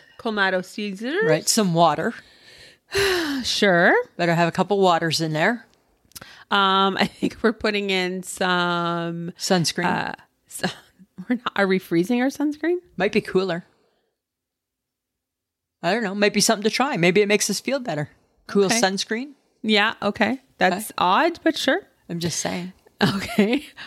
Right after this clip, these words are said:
Speaker 1: Uh, I think some, maybe some w-, wine spritzers, maybe, or
Speaker 2: Definitely. Let's
Speaker 1: something.
Speaker 2: get some spritzers in there for sure.
Speaker 1: Some cheladas, you know,
Speaker 2: Yeah.
Speaker 1: those
Speaker 2: Oh, yeah.
Speaker 1: Bud
Speaker 2: You
Speaker 1: Light
Speaker 2: like a
Speaker 1: cheladas
Speaker 2: chelada.
Speaker 1: were
Speaker 2: You
Speaker 1: nice.
Speaker 2: like a, you like a chelada.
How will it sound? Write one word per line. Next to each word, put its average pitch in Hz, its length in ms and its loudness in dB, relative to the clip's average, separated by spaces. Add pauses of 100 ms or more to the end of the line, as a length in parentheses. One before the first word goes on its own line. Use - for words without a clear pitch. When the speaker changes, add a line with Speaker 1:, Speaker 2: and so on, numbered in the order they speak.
(140)
Speaker 1:
Uh, 202 280 2
I 202 100 2
think 202 320 0
some, 196 240 2
maybe 196 240 4
some 185 220 2
w-, 175 220 -2 (360)
wine 190 400 4
spritzers, 226 720 2
maybe, 240 420 2
or 269 40 4
Speaker 2:
Definitely. 226 440 2
Let's 208 140 2
Speaker 1:
something. 294 40 -4
Speaker 2:
get 175 120 2
some 147 140 -4
spritzers - 520 0
in 151 80 -2
there 147 160 2
for 156 160 -2
sure. 180 380 0 (180)
Speaker 1:
Some 220 240 0
cheladas, 196 760 2
you 226 120 2
know, 214 80 4
Speaker 2:
Yeah. 156 220 4
Speaker 1:
those 185 140 2
Speaker 2:
Oh, 170 100 6
yeah. 165 140 4
Speaker 1:
Bud 170 80 0
Speaker 2:
You 196 80 6
Speaker 1:
Light 196 80 6
Speaker 2:
like 165 120 0
a 165 40 -2
Speaker 1:
cheladas 180 400 4
Speaker 2:
chelada. 208 60 -4
Speaker 1:
were 208 80 2
Speaker 2:
You 196 60 2
Speaker 1:
nice. - 180 2
Speaker 2:
like 254 100 -6
a, - 400 -14
you 165 80 -4
like 160 160 -2
a 160 40 -2
chelada. 151 500 -4